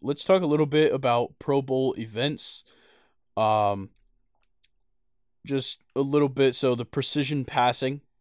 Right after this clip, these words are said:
is one that we're gonna talk about a little bit. So, uh, precision passing, I don't have the full breakdown, um, for that one up just yet. Give me one second.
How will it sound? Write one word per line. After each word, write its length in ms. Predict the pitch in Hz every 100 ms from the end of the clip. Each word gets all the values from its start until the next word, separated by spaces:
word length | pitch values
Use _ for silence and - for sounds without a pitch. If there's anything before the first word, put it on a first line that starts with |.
| _
is 200 | 127 117
one 220 | 123 127 123
that 100 | 113
we're 140 | 117
gonna 180 | 123 123
talk 280 | - 117 -
about 140 | 127
a 40 |
little 160 | 117 117
bit. 280 | 117 113 - _ - _
So, 420 | - 123 113 110
uh, 260 | - 113 107
precision 480 | - 117 135 127 117
passing, 360 | 120 110 117
I 40 | 117
don't 200 | 131 131
have 180 | 117
the 80 | 107
full 380 | - - 123 117
breakdown, 800 | 110 - 104 107 127 113 117 117 _ _ _ _
um, 480 | 90 104 98 95 92 _ _ _ _
for 300 | - 117 110
that 180 | 104 95
one 220 | 104 101
up 220 | - 95 - _
just 580 | - 92 95 92 - -
yet. 720 | 90 101 107 107 104 139 - - - - - -
Give 120 | - 76
me 60 |
one 180 | 62 -
second. 340 | - - 156